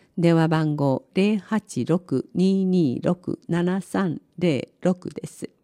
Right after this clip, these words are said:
相続遺言講演会および相続登記相談会。司法書士、税理士による無料相談会を開催します。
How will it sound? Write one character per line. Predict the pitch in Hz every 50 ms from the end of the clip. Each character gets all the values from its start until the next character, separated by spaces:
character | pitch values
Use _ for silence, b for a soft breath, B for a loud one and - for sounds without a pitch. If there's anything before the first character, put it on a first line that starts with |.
| _ _ _ _ _ _ _ _ _ _ _ _ _ b b b b b b b b b b b b
相 | - - - 226 233 233 240 233
続 | - - 123 117 _ - 139 123 - - -
遺 | - 170 185 208 220 220 214
言 | - 202 202 208 202 - - _ _ _
講 | - - 185 185 175 175
演 | 170 175 180 170
会 | - - 131 113 123 139 - b b b b b
お | b - 196
よ | 190 165 139
び | 147 - 127 123 - -
相 | - - - 208 208 208
続 | 202 202 196 190 - - 185 165 - - -
登 | 220 202 208 202 -
記 | - 214
相 | - - - 180 175 170 156
談 | 151 151 143 139 127 - _
会。 | - 101 82 - - _ _ _ _ _ _ _ _ _ _ _ b b b b b b b b b
司 | - - - 202
法 | 208 233 254 254 240
書 | - - - 233
士、 | - - - - - - _ _ _ _ -
税 | 147 170 190 208 208
理 | 180 208 196
士 | - - 160
に | 156 143 131 127
よ | 117 117 127
る | 135 139 143 - b b b b b b b
無 | 180 180
料 | 196 214 208 214 208
相 | - - 208 202 202
談 | 196 196 190 190 190 190
会 | 185 - 165 151 151 185
を | 214 214
開 | - - 170 151 156
催 | - - 139 131 143
し | - - - 127
ま | 127 117 147
す。 | - - - - -